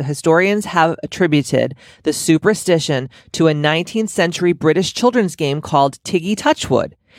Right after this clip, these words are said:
in which young players claimed immunity from being tagged by touching the nearest piece of wood.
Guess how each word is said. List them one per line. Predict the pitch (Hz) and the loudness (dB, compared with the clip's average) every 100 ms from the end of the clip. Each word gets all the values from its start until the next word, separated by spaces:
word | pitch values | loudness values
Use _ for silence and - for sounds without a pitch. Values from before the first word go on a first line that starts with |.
| - - | -12 -2
in | 185 | 2
which | 185 - 170 | 2 2 0
young | 160 170 208 | 2 2 0
players | 226 254 247 180 139 160 - | -2 0 2 4 2 0 -4
claimed | - 165 170 190 | -2 -2 0 -4
immunity | 190 190 226 277 175 135 185 220 _ _ _ | -2 0 2 2 2 0 -2 -6 _ _ _
from | - 175 | -2 0
being | 170 185 185 | 2 0 0
tagged | - 262 247 175 143 156 - - - | -4 -2 0 2 0 -4 -16 -8 -2
by | 160 | -2
touching | - 196 180 214 220 | 0 -2 0 0 0
the | |
nearest | 196 160 160 - | 2 2 0 -2
piece | - 147 160 | -4 -2 -2
of | 143 | 0
wood. | 151 151 104 - | 2 2 0 -6